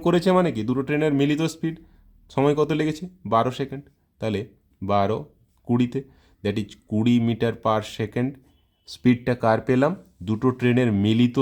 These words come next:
স্পিড পেলাম কুড়ি meter per second। তো যেহেতু দুটো ট্রেনের স্পিড সমান, তাহলে আমি এটাকে দুই দিয়ে ভাগ করে দেবো, that is প্রত্যেকটা ট্রেনের স্পিড হয়ে যাবে twenty by two, that is ten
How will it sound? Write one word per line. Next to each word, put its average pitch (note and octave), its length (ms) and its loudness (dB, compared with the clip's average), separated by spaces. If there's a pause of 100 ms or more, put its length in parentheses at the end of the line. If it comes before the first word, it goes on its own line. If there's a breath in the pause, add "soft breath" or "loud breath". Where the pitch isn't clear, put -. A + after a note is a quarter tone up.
(140)
স্পিড A2+ 300 -2
পেলাম A2+ 220 0 (120)
কুড়ি G#2 260 0
meter F#2 260 -2
per F2 200 0
second। D#2+ 240 -10 (300 soft breath)
তো F#2 60 -6 (200)
যেহেতু C#3 360 2 (120)
দুটো C#3 240 -2
ট্রেনের C#3+ 320 2
স্পিড C3 240 -2 (120)
সমান, A#2+ 320 4 (400 soft breath)
তাহলে A2 260 0
আমি A#2+ 180 2
এটাকে A#2+ 220 -4 (300)
দুই A#2+ 180 2
দিয়ে A#2+ 200 2
ভাগ A#2 100 -8 (140)
করে C3 200 0
দেবো, A2+ 140 -4 (440 soft breath)
that G#2 220 -2
is G#2 80 -6 (160)
প্রত্যেকটা A#2+ 520 -2 (1300)
ট্রেনের A#2 320 2 (220)
স্পিড A#2+ 300 2
হয়ে A#2+ 200 4
যাবে C3 140 2 (320)
twenty A2+ 400 2 (100)
by A#2 100 2 (140)
two, C3+ 140 -2 (1700)
that G#2+ 200 2
is D3+ 60 -4 (340)
ten C3 140 6